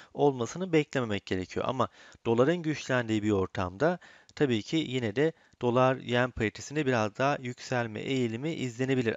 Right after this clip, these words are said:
Ancak bu normal şartlar altında. Eğer piyasada risk faktörleri gündemde yer alırsa o zaman yen daha fazla değerlenmek isteyeceği için dolar yen paritesinde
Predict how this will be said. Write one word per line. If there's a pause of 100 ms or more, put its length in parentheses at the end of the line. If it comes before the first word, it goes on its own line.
Ancak (560)
bu
normal
şartlar
altında. (320)
Eğer (720)
piyasada
risk
faktörleri
gündemde
yer
alırsa (280)
o
zaman
yen (300)
daha
fazla
değerlenmek
isteyeceği
için (260)
dolar
yen
paritesinde